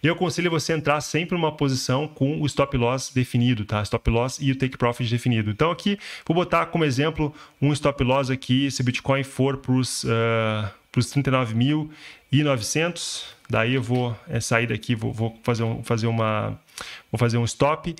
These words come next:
e vou tirar lucros aqui se o Bitcoin cair aqui pra casa dos, ahn, trinta e oito mil, trinta e oito mil e, ah, deixa eu botar aqui de novo, trinta e oito mil então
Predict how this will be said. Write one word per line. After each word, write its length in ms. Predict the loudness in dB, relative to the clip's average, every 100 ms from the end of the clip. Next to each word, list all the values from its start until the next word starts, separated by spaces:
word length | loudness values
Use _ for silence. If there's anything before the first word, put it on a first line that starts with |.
| -14 -18 -2 2
e 120 | 2
vou 140 | 2
tirar 300 | 2 2 2
lucros 480 | 2 2 2 2 2
aqui 260 | 2 0 0
se 140 | 0
o 20 |
Bitcoin 400 | 0 0 0 0
cair 420 | 0 0 2 2
aqui 480 | 0 0 0 0 -4 _
pra 140 | 0
casa 500 | 0 0 2 2 0
dos, 560 | 0 2 0 -2 -6 -8 -2
ahn, 840 | 0 2 2 2 2 2 2 0 -4 _ -10 -10 -18 -20 _
trinta 280 | -2 -2 0
e 60 | 0
oito 340 | 2 0 2
mil, 460 | 2 2 2 -2 -6 -14 -20 -4
trinta 280 | -2 0 0
e 40 |
oito 260 | 0 0 0
mil 460 | 2 2 0 -4 -8 _ _ _ _ _ _
e, 460 | 0 2 2 -2 -6
ah, 240 | -4 -2 -4 -6
deixa 160 | -12
eu 80 | -8
botar 180 | -6 -6
aqui 100 | -8
de 120 | -2 0
novo, 240 | 0 -2
trinta 260 | -2 0 0
e 40 |
oito 200 | 0 0
mil 260 | 0 2 0
então 480 | -2 -2 -2 -4